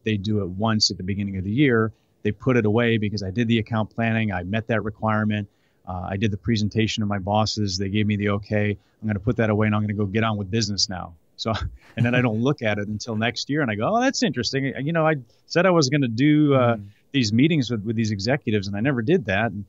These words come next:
Speaker 1: so it has to be a living process. So you wanna be looking at it on a regular basis. Could be monthly, could be quarterly, depending on your sales cycle, but you wanna have those check-in points. So the idea of process and making it a living process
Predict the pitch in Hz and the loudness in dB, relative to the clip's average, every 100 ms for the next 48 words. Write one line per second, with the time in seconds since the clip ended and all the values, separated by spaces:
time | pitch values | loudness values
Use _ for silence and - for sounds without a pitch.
0 | _ - - 143 131 143 170 147 131 113 | _ -6 2 2 2 -2 -2 -2 0 0
1 | 123 127 110 - 107 107 - 90 - 127 | 0 0 -2 -2 -2 0 0 -2 0 2
2 | 117 110 _ _ 113 120 127 139 127 117 | 2 0 _ _ 0 2 4 4 4 2
3 | 113 120 117 101 101 101 101 104 98 104 | 0 -2 -4 -2 -2 -4 -4 -4 -2 -2
4 | 104 101 92 104 98 95 - - 113 101 | -2 -2 -2 -2 -2 -4 -8 -4 -4 -2
5 | 107 98 110 113 127 113 113 95 101 - | -2 0 -2 0 -2 -2 -4 -4 -6 -2
6 | 107 104 113 123 107 101 101 95 95 95 | 0 2 2 -2 -4 -6 -6 -4 -4 0
7 | - 101 101 - 104 110 123 127 - - | 0 0 -2 0 0 0 -2 -4 -12 -8
8 | - 113 123 120 127 110 113 107 104 - | -4 0 2 2 2 2 0 0 -4 -4
9 | - 113 - 92 - 95 92 - _ _ | -4 -2 -4 -6 -6 -4 -2 -4 _ _
10 | - 110 110 107 98 127 131 - 107 - | -2 2 2 2 4 4 4 0 -4 -6
11 | - - 117 135 - 104 95 104 101 110 | -10 -2 0 2 2 0 -2 -4 -4 -4
12 | 107 107 101 101 98 110 131 135 110 101 | -2 -4 -4 -6 -2 2 4 4 2 0
13 | - 92 95 - 95 - | -4 -4 -2 -4 -2 -2